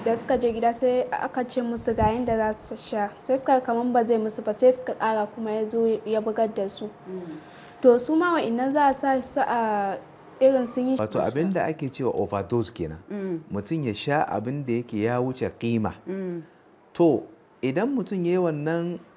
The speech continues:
Speaker 3: ba za a sanya shi daga cikin mashaya ba. Sai dai inda gangan ne kamar yadda za ki ga mutum ya ɗauki kwalban Benelin ko
Speaker 2: Codeine.
Speaker 3: Avrolin ko Totolin ko Pacalin
Speaker 2: Mm.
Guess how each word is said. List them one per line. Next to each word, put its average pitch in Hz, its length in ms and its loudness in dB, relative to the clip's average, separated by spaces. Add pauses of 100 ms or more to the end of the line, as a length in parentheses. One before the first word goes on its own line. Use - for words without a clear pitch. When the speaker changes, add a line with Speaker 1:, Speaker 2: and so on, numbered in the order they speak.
(200)
Speaker 3:
ba 127 260 4
za 185 200 0
a 143 80 0
sanya 135 320 -4
shi 135 120 -10
daga 104 220 -2
cikin 107 240 -8
mashaya 92 460 -4
ba. 87 100 -10 (640)
Sai 190 240 2
dai 214 160 4
inda 226 320 0
gangan 131 440 0
ne 156 120 -2
kamar 123 320 -4
yadda 165 120 -4
za 151 120 0
ki 143 120 -6
ga 135 100 -6
mutum 127 280 -8
ya 123 140 -2
ɗauki 113 340 -6
kwalban 135 600 -4 (480)
Benelin 117 840 0 (260)
ko 147 280 0
Speaker 2:
Codeine. - 0 -
Speaker 3:
Avrolin 113 720 0
ko 143 200 -4
Totolin 120 680 -4
ko 135 160 -4
Pacalin 131 640 -6 (120)
Speaker 2:
Mm. 170 280 -8